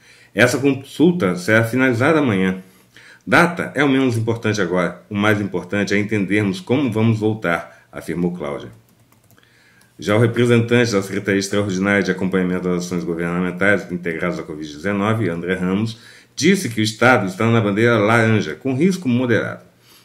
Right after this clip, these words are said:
"Amanhã os dados serão atualizados, mas estamos em diário contato com a ceduc", afirmou Ramos.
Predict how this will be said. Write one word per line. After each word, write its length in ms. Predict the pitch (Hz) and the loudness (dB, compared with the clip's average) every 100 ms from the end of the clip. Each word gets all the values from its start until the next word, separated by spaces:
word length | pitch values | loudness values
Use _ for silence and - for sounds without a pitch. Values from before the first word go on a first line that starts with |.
| _ | _
"Amanhã 440 | 90 110 107 117 110 | 0 2 4 4 4
os 120 | 85 | 2
dados 320 | 107 110 107 | 2 2 0
serão 240 | 110 110 | 2 2
atualizados, 760 | 110 113 113 110 101 98 87 - | 2 2 2 2 2 2 0 -6
mas 240 | 131 156 165 | 0 0 0
estamos 400 | - 165 180 170 | 0 2 4 2
em 160 | 156 | 0
diário 380 | 127 123 135 135 - | 2 2 2 0 -2
contato 640 | 165 170 - 110 113 - 117 | -2 -2 0 2 2 -2 -6
com 100 | 98 | -4
a 80 | 92 | -4
ceduc", 600 | - 101 107 - - - _ _ _ | -2 -2 -2 -4 -14 -20 _ _ _
afirmou 480 | - - 85 85 87 | -14 -8 -6 -4 -4
Ramos. 520 | 78 67 58 - - | -4 -12 -14 -18 -20